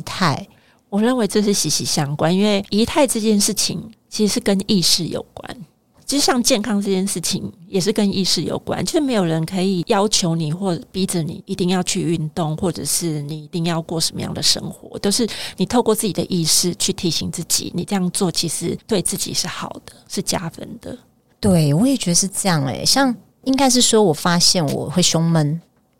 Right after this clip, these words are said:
Speaker 1: 当我发现我胸闷的时候，我就发现我走路的时候是驼背的，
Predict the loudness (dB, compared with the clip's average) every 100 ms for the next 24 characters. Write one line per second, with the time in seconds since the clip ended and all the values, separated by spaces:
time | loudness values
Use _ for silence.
0 | -4 2 2 2 2 2 2 2 2 2
1 | 4 4 4 4 4 4 4 2 2 2
2 | 2 0 0 0 0 0 2 0 0 0
3 | 0 -2 -4 -6 -8 -4 -6 -6 -14